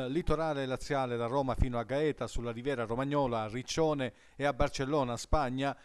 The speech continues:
i carabinieri del gruppo di Ostia, in collaborazione con i colleghi di Rimini e con la Guardia Civil spagnola, hanno arrestato oltre venti persone, eh, per la precisione ventidue, in esecuzione a due distinte ordinanza di custodia cautelare.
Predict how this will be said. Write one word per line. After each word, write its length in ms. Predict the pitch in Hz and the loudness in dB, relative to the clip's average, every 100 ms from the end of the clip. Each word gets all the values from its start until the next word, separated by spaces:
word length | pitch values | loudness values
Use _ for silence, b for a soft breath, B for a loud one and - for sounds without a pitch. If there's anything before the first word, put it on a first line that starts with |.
| B B | B B
i 240 | 208 202 - | -8 -8 -2
carabinieri 560 | 165 185 175 202 202 | -2 -2 -4 -4 -2
del 160 | 160 151 | -2 -2
gruppo 300 | 185 - 151 | -2 4 4
di 100 | 160 | 4
Ostia, 400 | 151 123 - 120 | 0 0 -4 -4
in 160 | 151 | -4
collaborazione 640 | 156 143 135 131 131 180 147 | -2 0 8 8 8 2 0
con 120 | 131 | 0
i 60 | |
colleghi 320 | 123 131 160 123 | 0 0 -2 -2
di 120 | 123 | -4
Rimini 500 | 113 165 139 117 107 | -4 -2 -2 -2 -4
e 40 | |
con 140 | 98 120 | -2 -2
la 80 | |
Guardia 340 | 113 156 135 123 | 2 2 2 -2
Civil 640 | - 127 156 123 113 107 - B B | -2 -6 -6 -4 -4 -6 -8 B B
spagnola, 920 | - - 143 147 156 135 151 180 - b b - | -8 0 2 2 2 2 2 0 -2 b b -2
hanno 280 | 196 170 | -2 2
arrestato 600 | 170 175 175 - 180 - | 2 2 -2 0 0 2
oltre 340 | 175 202 - 160 | 0 0 -2 -4
venti 400 | 185 190 - 139 | -2 -4 -2 8
persone, 680 | - - - 156 120 123 120 | 10 10 6 4 2 0 -4
eh, 220 | 120 - | -10 -10
per 100 | - | -6
la 60 | 120 | 2
precisione 400 | - 123 156 117 | 2 2 -2 -2
ventidue, 560 | 131 131 175 226 214 - B B | -4 -4 -4 0 0 -2 B B
in 140 | 190 | -4
esecuzione 600 | 180 185 165 170 190 147 | -2 -4 -6 -4 -2 0
a 60 | 131 | -2
due 240 | 139 214 | 0 0
distinte 540 | 156 185 - 123 113 131 | 0 -2 -2 -2 -2 -2
ordinanza 840 | 135 160 165 131 113 107 - 120 | 0 0 0 -2 -2 -4 -2 -2
di 240 | 120 127 - | -2 -8 0
custodia 640 | 151 - 117 107 113 117 | 2 4 2 2 0 -2
cautelare. 720 | - 131 117 139 120 92 90 | 0 2 4 4 2 0 -10